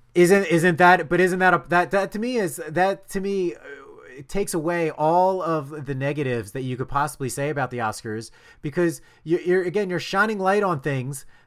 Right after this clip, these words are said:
that normally, that, that the works of art that would never, nobody would have known about.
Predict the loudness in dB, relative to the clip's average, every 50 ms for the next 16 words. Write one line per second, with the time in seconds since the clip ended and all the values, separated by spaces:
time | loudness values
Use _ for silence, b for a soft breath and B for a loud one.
0 | b -2 0 0 2 2 2 0 2 0 0 -2 -2 0 -2 -2 -2 -2 -2 -2
1 | -2 0 0 -2 -2 0 0 0 0 -2 -2 0 0 0 2 2 0 -2 0 -2
2 | 0 2 2 2 0 0 -2 -2 -2 0 2 2 2 0 0 0 -2 -2 -2 -2
3 | -4 -6 -6 -8 -14